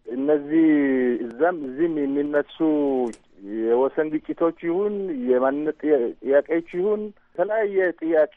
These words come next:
ያላቸው አካሎች የሚነሳ ያለው ጥያቄ ዶክተር አብይ ወደ ስልጣን ከመጣ በኋላ የነበሩ አይደሉም። ለምሳሌ የኦሮሚያና የሶማሌ ግጭት ዶክተር አብይ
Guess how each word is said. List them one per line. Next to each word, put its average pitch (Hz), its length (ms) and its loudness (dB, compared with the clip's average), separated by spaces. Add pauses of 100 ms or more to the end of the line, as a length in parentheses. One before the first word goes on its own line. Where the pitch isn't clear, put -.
(100)
ያላቸው 143 680 2
አካሎች 160 500 0 (280)
የሚነሳ 160 560 -4 (100)
ያለው 165 380 2 (140)
ጥያቄ 196 360 0 (460)
ዶክተር 131 280 0
አብይ 151 240 4
ወደ 147 180 2
ስልጣን 143 260 -2
ከመጣ 147 320 -4
በኋላ 139 260 4
የነበሩ 147 380 0
አይደሉም። 180 380 0
ለምሳሌ 156 440 2
የኦሮሚያና 156 640 4 (100)
የሶማሌ 151 500 2
ግጭት 170 340 -4 (140)
ዶክተር 135 300 2
አብይ 156 260 4